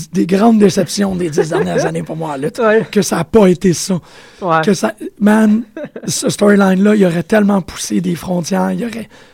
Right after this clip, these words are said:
Speaker 1: blow some minds,
Speaker 2: Ouais.
Speaker 1: pick up some paychecks, ça aurait été malade.
Speaker 2: Puis un dernier mot sur A J, là, on va le voir sur R O H, quoi, la semaine prochaine ? Non.
Speaker 1: Euh, oui. Mhm, la semaine prochaine, et il, il sera de la partie pour le prochain, euh, pay-per-view le seize février, je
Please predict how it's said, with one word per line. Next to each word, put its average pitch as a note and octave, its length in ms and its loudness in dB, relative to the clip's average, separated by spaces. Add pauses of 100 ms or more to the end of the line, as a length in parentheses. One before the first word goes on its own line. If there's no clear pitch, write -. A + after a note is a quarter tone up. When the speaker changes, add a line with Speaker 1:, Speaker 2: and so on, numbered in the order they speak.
(140)
Speaker 1:
blow A3 320 4
some G3 280 0
minds, G3 640 0 (220)
Speaker 2:
Ouais. E3 240 -2
Speaker 1:
pick A#3 180 2
up A3 120 2
some G3 220 -2
paychecks, G3 440 0
ça - 220 -14
aurait D3+ 120 -12
été - 240 -12
malade. C#3+ 840 -8
Speaker 2:
Puis E3+ 80 -2
un F3 100 0
dernier F3 320 0
mot F#3 140 -4
sur F3+ 120 -4
A D#3+ 140 2
J, E3+ 180 -4
là, E3 140 -6
on D3+ 120 -6
va C#3 120 -4
le C3 80 -8
voir C#3 240 -4
sur C#3+ 200 -10
R C3 200 -6
O C3+ 80 -10
H, D3 120 -14
quoi, C3+ 260 -6
la C3+ 80 -10
semaine F#3 160 -16
prochaine ? E4 320 -16 (160)
Non. A3 100 -20 (160)
Speaker 1:
Euh, F#3+ 220 2
oui. G#3 160 4 (560)
Mhm, F3+ 360 -2
la F3 120 -2
semaine G3 180 -8
prochaine, A3 320 0
et A#3+ 100 0
il, G3+ 440 4
il F3+ 200 2
sera F#3 320 0
de F#3 100 -2
la E3 120 -4
partie - 320 -8
pour D#3 120 -8
le C3+ 80 -6
prochain, C3+ 300 -10 (180)
euh, A#2+ 40 -12
pay-per-view C3 460 -10
le B2 140 -10
seize A2 500 -12
février, A#2 320 -16
je - 80 -18